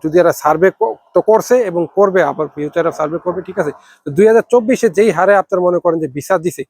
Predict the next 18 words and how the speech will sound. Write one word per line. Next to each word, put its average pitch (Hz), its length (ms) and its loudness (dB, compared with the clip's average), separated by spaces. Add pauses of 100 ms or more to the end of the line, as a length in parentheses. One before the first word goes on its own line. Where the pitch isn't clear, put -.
(320)
ওই 220 180 4
অনুপাতে 226 580 0
ওই 190 340 -2
যাতে 185 220 -2
ওদের 170 260 -2
দেশে 180 220 -2
ওরকম 185 280 2
লোক 180 260 2
নাই 214 300 -2
এবং 180 280 0
একটা 185 220 -4
কোম্পানিতে 208 500 0
যতগুলো 175 460 2
আপনার 170 200 -2
সার্কুলার 160 460 -4
অনুযায়ী 165 380 -2
পারমিট 151 300 -2
দিছে, 143 280 -8